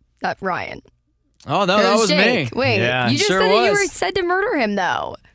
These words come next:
Speaker 2: No, I'm the one who
Speaker 3: Yeah.
Speaker 2: advocates murder.
Speaker 3: He does, and it's pretty scary.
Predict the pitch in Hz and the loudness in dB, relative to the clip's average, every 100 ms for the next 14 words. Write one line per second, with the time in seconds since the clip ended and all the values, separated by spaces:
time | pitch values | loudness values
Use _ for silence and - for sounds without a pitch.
0 | - 202 208 175 254 294 196 170 165 156 | -2 0 2 2 2 2 2 4 4 2
1 | 156 147 147 127 156 202 208 - _ _ | 0 -2 -2 -2 -2 -2 -4 -10 _ _
2 | _ - 160 160 160 147 110 - - _ | _ -8 -4 -2 -2 -2 -4 -6 -10 _
3 | _ 139 135 - 170 156 - 151 | _ -6 -6 -6 -6 -6 -2 -4